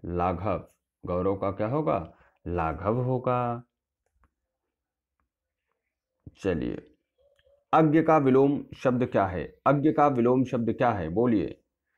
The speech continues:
अज्ञ का विलोम शब्द क्या है? अज्ञ का होता है विज्ञ। अज्ञ क्या होता है? विज्ञ। क्वेश्चन फ़ोर्टी थ्री, विराट शब्द का विरा-, विराट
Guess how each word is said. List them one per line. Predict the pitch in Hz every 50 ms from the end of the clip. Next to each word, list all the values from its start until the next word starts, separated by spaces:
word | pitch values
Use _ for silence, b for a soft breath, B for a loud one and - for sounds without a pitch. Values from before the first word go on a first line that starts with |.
| _ _ _ _ _ - -
अज्ञ | 131 131 127 143 139
का | 139 147 139
विलोम | 131 117 120 117 120 127 123
शब्द | 120 - 147 143 143 117
क्या | - 147 120 117 120 117
है? | 123 147 151 131 101 - - - -
अज्ञ | 104 104 101 101 101
का | 92 104 101
होता | 98 98 87 85 92 104
है | 107 131 131
विज्ञ। | 101 87 95 92 87 95 85 73 73 - - _ - _
अज्ञ | - 101 95 101 98
क्या | 98 107 107
होता | 104 101 92 - 104 107
है? | 127 151
विज्ञ। | 151 107 87 - 104 101 90 82 76 73 - - - _ _ _ _ _ _ _ _ _ _ _ _ _ _ _ _ _ _ _ _ _ _ _ _ _ _ _ _ _ _ _ _ _ _ _ _ _ _ _ _ _ _ _ _ b b b b b b b b b b _ _
क्वेश्चन | - 127 127 - 147 139 139
फ़ोर्टी | 139 - 131 127 127
थ्री, | 123 - 127 123 113
विराट | 98 92 113 117 131 139 151 160 151
शब्द | - - 147 135 127 139
का | 135 135 135 123 110 - _ _ _ _ _ _ _ _ _ _ _ _ _ _ _ _ _ _ _ _ _ _ _ _ _ _ 107
विरा-, | 110 123 120 131 - - -
विराट | 120 123 127 135 143 156 151 - - - _ -